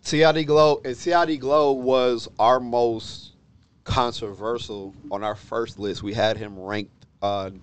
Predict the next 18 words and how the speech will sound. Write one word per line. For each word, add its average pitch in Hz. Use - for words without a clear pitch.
third 92
in 95
our 90
first 92
list. 87
Um, 101
this 123
was 127
solely 127
based 117
upon 113
on 104
no 127
one 139
was 113
doing 113
the 104
amount 104